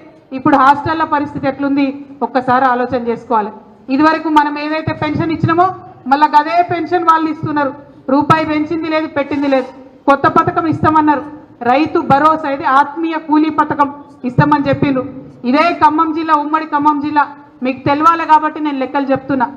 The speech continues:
రెండున్నర లక్షల మంది రైతులుంటే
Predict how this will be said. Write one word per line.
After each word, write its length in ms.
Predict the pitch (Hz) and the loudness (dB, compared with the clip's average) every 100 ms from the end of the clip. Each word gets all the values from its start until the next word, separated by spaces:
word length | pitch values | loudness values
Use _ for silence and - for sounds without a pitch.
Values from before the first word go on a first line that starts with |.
| - - - 233 | -14 -20 -8 0
రెండున్నర 500 | 269 311 320 320 320 | 2 2 2 0 2
లక్షల 360 | 311 320 320 | 0 0 -2
మంది 240 | 311 302 269 | 0 0 0
రైతులుంటే 880 | 277 339 311 302 - 370 - - | 0 0 -2 -2 0 -2 -2 -10